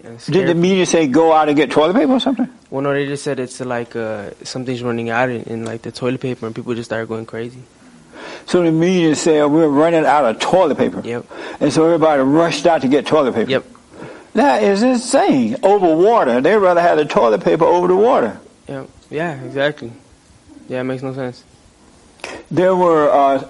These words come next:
Speaker 2: I, I, I've heard a story where one woman had a basket full of toilet paper, and there was one left on the shelf, and an older woman went to get it,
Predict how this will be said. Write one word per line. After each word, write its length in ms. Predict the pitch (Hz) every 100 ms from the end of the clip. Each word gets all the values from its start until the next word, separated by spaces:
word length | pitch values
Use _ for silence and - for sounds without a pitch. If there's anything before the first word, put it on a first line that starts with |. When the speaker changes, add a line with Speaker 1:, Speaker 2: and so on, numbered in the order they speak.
| -
Speaker 2:
I, 60 | 156
I, 460 | 160 175 170 -
I've 80 | 151
heard 240 | 160 190 147
a 60 |
story 420 | 127 - 170 170
where 360 | 156 139 135 127
one 320 | 127 143 165
woman 260 | 139 151 139
had 160 | 135 123
a 60 |
basket 680 | 110 131 147 143 - 135 -
full 240 | - 170
of 120 | 143 123
toilet 300 | 147 151 156
paper, 360 | 175 175 165 - - - -
and 120 | - 151
there 100 | 147
was 100 | 127
one 240 | 160 170
left 240 | 151 151
on 100 | 139
the 60 | 139
shelf, 340 | - 135 160 - _ _ - - - - _ -
and 140 | 143
an 60 | 131
older 280 | 175 180
woman 320 | 151 151 143 131
went 200 | 147 -
to 80 |
get 220 | 127 139 165
it, 200 | 180